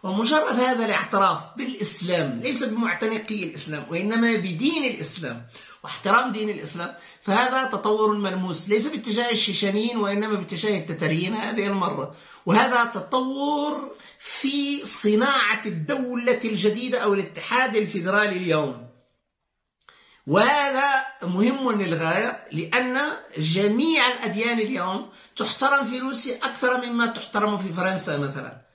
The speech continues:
وهذا هو الذي يريد أن يؤكد عليه بوتين، إن الديمقراطية التي تحترم الأديان هي روسية، وببساطة شديدة فهي اليوم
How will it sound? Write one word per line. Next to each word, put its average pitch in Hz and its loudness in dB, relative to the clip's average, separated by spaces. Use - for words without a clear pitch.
وهذا 277 2
هو 247 2
الذي 247 0
يريد 233 0
أن 208 -2
يؤكد 214 -2
عليه 190 0
بوتين، 131 -8
إن 233 4
الديمقراطية 202 2
التي 208 -4
تحترم 226 -2
الأديان 208 0
هي 208 2
روسية، 165 -2
وببساطة 220 0
شديدة 170 -2
فهي 254 4
اليوم 196 0